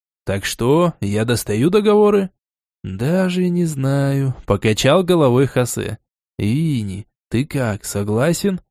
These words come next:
Дракон, задумавшись, выдержал паузу, и только потом нехотя согласно кивнул. «Ну, хорошо», тяжело вздохнул Хосе.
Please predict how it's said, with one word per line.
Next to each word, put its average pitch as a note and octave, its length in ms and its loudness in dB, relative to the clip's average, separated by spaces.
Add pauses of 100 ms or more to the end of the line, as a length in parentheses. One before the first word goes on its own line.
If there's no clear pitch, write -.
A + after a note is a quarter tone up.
(400)
Дракон, D3 500 2
задумавшись, G#3+ 680 0
выдержал A#2+ 540 2
паузу, D#3 520 0 (280)
и G#2 100 -2
только C3+ 400 2
потом F3+ 440 2
нехотя E3+ 400 0
согласно C3+ 560 0
кивнул. C3+ 540 -2 (640)
«Ну, G3+ 480 0
хорошо», D#3+ 800 0 (360)
тяжело G#2+ 400 2
вздохнул C3 480 0
Хосе. G#2+ 440 -2